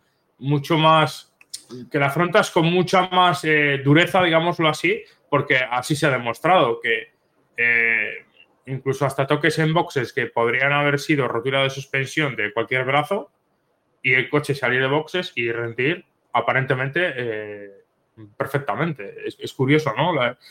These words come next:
eh, la dureza de, de estos monoplazas. Y en cuanto al tema de Pato, eh, mm, toda la mala suerte, entre comillas, que tuvo el año pasado, eh, Alex, o incluso hasta en el dos mil veintiuno, luchando cuerpo a cuerpo con él,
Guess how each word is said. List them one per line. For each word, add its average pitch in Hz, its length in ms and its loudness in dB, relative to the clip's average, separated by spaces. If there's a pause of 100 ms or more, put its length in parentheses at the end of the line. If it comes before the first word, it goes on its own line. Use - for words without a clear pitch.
(240)
eh, 117 520 2
la 117 120 2
dureza 131 380 4
de, 117 260 4
de 123 100 -4
estos 139 200 0
monoplazas. 135 600 0
Y 127 40 0
en 117 80 -4
cuanto 120 220 -2
al 117 80 -2
tema 143 240 2
de 151 80 2
Pato, 180 520 0 (480)
eh, 135 540 2 (760)
mm, 127 340 -8 (300)
toda 165 260 6
la 175 100 6
mala 170 240 4
suerte, 165 360 0
entre 151 220 0
comillas, 143 400 0
que 131 100 -4
tuvo 147 240 2
el 156 80 4
año 151 220 0
pasado, 127 1000 2 (460)
eh, 120 360 -2 (120)
Alex, 131 520 0
o 123 200 -6
incluso 127 380 -4
hasta 123 160 -4
en 123 80 -2
el 123 100 -2
dos 123 160 -2
mil 151 100 0
veintiuno, 156 380 2
luchando 143 880 2
cuerpo 143 240 0
a 139 80 0
cuerpo 139 300 0
con 139 160 0
él, 190 220 0